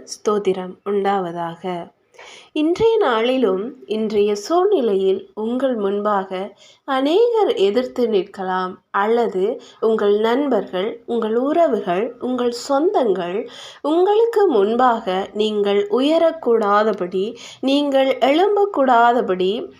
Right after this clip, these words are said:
எதிர்த்து நின்று போராடலாம். ஆனால் ஆண்டவருடைய வசனம் ஒன்று சொல்லுகிறது, "உங்கள் முன் ஒருவரும் எதிர்த்து நிற்பதில்லை."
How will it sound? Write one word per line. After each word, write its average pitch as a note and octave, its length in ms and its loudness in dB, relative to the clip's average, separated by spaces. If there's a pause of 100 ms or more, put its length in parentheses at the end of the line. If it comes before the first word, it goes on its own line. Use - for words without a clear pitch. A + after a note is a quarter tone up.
(120)
எதிர்த்து A#3+ 540 0
நின்று G#3+ 640 0 (140)
போராடலாம். F#3 840 0 (400)
ஆனால் D#4 640 2
ஆண்டவருடைய D#4+ 1000 2
வசனம் G#3 680 -2
ஒன்று G#3 260 -2
சொல்லுகிறது, F#3+ 1000 -4 (400)
"உங்கள் F4 520 2
முன் E4+ 460 2
ஒருவரும் B3 960 2
எதிர்த்து G3+ 680 0
நிற்பதில்லை." F#3+ 920 0